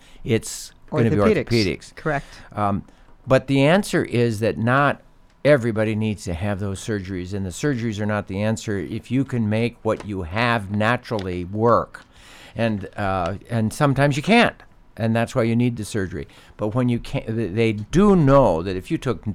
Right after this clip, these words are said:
Speaker 1: bone-on-bone knee patients and you split 'em in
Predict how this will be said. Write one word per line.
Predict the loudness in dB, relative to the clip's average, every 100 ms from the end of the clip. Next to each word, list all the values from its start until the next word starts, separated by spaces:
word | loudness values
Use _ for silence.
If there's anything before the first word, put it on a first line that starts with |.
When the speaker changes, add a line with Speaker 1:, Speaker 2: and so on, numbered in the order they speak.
| 2
Speaker 1:
bone-on-bone | 4 6 6 2 2 2 2 2
knee | -2 -4 -6 -10 -16 -20 -12
patients | -6 -6 -6 -12 -14 -20 -20 _ _ -2
and | 0
you | 0 -2 -12
split | -20 -6 0 2
'em | 4 2
in | -2 -6